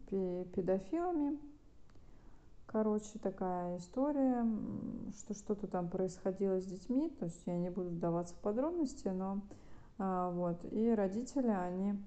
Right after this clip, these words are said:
по закону пытались. Это было где-то, по-моему, я не, не помню, в какой стране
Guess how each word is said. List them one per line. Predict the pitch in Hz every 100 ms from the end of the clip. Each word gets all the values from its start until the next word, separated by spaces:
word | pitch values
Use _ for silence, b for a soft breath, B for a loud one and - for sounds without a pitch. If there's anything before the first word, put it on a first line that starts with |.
| - - -
по | 208
закону | 196 190 196 190 170
пытались. | 165 165 165 156 165 -
Это | - - 180
было | 180 175
где-то, | 175 185 202 220
по-моему, | 170 160 170 185 185 - - - - - - - - - - - - -
я | 190 175
не, | 175 175 -
не | 190 180
помню, | 170 160 160
в | -
какой | 170 170
стране | 165 185 196 269